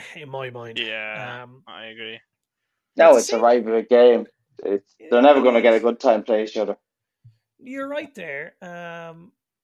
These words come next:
Speaker 1: maybe it does benefit. It looked, not even just this last game, but the last two games, it sometimes feels a bit off.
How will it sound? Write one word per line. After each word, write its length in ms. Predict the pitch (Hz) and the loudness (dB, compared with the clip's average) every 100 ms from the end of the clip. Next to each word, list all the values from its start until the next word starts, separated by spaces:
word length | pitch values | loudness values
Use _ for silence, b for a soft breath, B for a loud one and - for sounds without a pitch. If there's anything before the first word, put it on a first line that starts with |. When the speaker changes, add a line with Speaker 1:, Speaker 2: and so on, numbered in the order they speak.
| _ _ _ _ _ _ _ _ _ _ | _ _ _ _ _ _ _ _ _ _
Speaker 1:
maybe 480 | - 403 453 508 466 | -18 -12 -10 -8 -10
it 80 | - | -8
does 180 | 285 277 | -10 -8
benefit. 340 | 220 196 185 | -8 -10 -12
It 180 | 220 233 | -14 -12
looked, 500 | 285 392 - - - 269 - - 269 | -12 -14 -16 -18 -20 -20 -20 -20 -16
not 220 | 294 427 440 | -12 -10 -10
even 240 | 427 339 262 | -12 -14 -16
just 340 | 247 247 - | -14 -14 -14
this 180 | 214 170 | -14 -14
last 400 | 170 170 170 - | -12 -10 -10 -12
game, 220 | 165 151 | -18 -20
but 80 | 151 | -18
the 60 | 196 | -12
last 340 | 240 294 - | -10 -10 -12
two 240 | - 247 247 | -14 -14 -14
games, 360 | 202 156 139 _ _ _ _ _ _ _ - | -14 -16 -20 _ _ _ _ _ _ _ -16
it 160 | 254 - | -10 -6
sometimes 760 | - 359 381 - 359 320 - | -4 -6 -10 -16 -16 -14 -14
feels 300 | - 254 208 | -12 -12 -12
a 40 | 165 | -12
bit 240 | 143 127 | -12 -10
off. 580 | 131 175 185 - _ | -8 -8 -8 -12 _